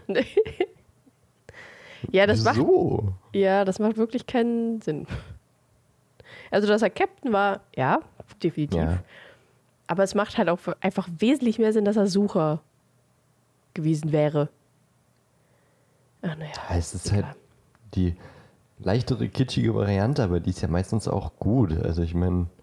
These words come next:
Speaker 1: Ja.
Speaker 2: dadurch, dass man ihn ja überhaupt nicht kennt, in, also bis,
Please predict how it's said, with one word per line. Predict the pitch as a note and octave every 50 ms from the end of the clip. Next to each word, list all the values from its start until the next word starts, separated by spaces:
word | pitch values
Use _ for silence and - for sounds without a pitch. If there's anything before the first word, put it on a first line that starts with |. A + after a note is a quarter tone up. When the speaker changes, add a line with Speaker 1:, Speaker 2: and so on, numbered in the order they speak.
| _ - - - - -
Speaker 1:
Ja. | D#3 D#3 E3+ G#3+ C4+ B3+ F#3 - - - - - - - - - - _ _ _ _ _ _ _ _ _ _ _ _ _ _ _ _ _ -
Speaker 2:
dadurch, | F#2+ F2 - F#2 F#2+ G#2+ G#2+ -
dass | A2+ G#2 - -
man | G2+ G#2
ihn | G#2 - A2+ A2
ja | G#2+ G2 F#2 F#2
überhaupt | F#2 F#2+ G2 G2+ - - -
nicht | G2+ F#2+ - - - -
kennt, | - A#2 C3 D#3 D#3 -
in, | - E2+ F2 E2+ D2+ - -
also | - F2+ E2+ F2+ E2+
bis, | - - G2 - - - - - -